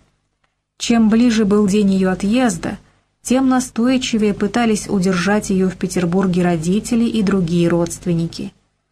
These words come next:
Иногда ей казалось, что получить разрешение царя на выезд в Сибирь было проще –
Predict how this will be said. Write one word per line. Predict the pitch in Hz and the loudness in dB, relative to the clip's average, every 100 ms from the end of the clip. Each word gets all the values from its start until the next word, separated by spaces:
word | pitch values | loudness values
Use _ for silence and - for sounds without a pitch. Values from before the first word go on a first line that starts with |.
| _ _ _ _ _ | _ _ _ _ _
Иногда | - 208 220 196 247 | 0 2 2 2 2
ей | 226 226 | 2 2
казалось, | 226 202 196 262 220 180 - _ _ _ | 0 0 0 2 0 -2 -6 _ _ _
что | - - 220 | -6 0 2
получить | 220 214 214 240 - | 2 2 2 -2 0
разрешение | 208 190 196 - 220 208 196 | -2 0 -2 -2 0 2 0
царя | 180 185 180 214 | -2 -2 0 0
на | 196 180 | 0 0
выезд | 185 196 185 - | 2 0 -2 -6
в | |
Сибирь | - 180 175 196 | -8 -4 -2 0
было | 175 196 180 | 0 -2 -2
проще – | 180 196 247 - - - | -2 -2 0 -2 -4 -6